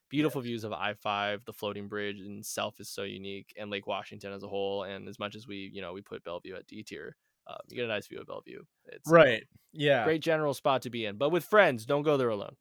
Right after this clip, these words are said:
Speaker 2: Yeah, please, please
Speaker 1: <laughs>
Speaker 2: do not go there alone. It's super
Speaker 1: Especially at night.
Speaker 2: sketchy, yeah. But I will say, though,
Speaker 1: Even during the day.
Speaker 2: Yeah.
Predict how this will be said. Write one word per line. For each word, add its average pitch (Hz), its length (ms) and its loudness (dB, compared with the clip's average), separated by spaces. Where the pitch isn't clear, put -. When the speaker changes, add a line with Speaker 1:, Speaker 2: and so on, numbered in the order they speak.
Speaker 2:
Yeah, 170 240 12
please, 208 400 8
please 190 320 6
Speaker 1:
<laughs> - 60 -10
Speaker 2:
do 156 80 2
not 156 360 10
go 147 180 6
there 139 160 6
alone. 127 340 2
It's 131 160 0
super 160 560 2
Speaker 1:
Especially 147 400 6
at 123 80 6
night. 110 200 2
Speaker 2:
sketchy, 139 140 0
yeah. 135 420 4
But 165 440 12
I 165 100 8
will 190 180 6
say, 180 260 4
though, 123 300 0
Speaker 1:
Even 190 200 4
during 175 180 10
the 139 60 4
day. 107 280 2
Speaker 2:
Yeah. 143 340 10